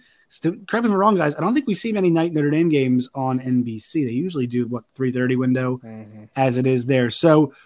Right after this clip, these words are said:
Speaker 1: really what the Big Ten is wanting to do, it sounds like, is create, guess what, an N F L-like schedule where all of their T V windows are covered.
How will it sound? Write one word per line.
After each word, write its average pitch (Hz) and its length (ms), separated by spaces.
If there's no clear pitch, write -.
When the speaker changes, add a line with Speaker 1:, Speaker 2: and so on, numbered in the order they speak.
Speaker 1:
really 262 380
what 202 260
the 190 80
Big 185 320
Ten 202 440
is 170 300
wanting 170 440
to 147 100
do, 208 340
it 165 120
sounds 180 360
like, 180 380
is 147 220
create, 127 500
guess 113 260
what, 160 380
an 139 220
N 139 140
F 147 260
L-like 123 440
schedule 135 720
where 127 200
all 143 400
of 139 180
their 147 160
T 135 220
V 135 100
windows 123 640
are 123 500
covered. 151 600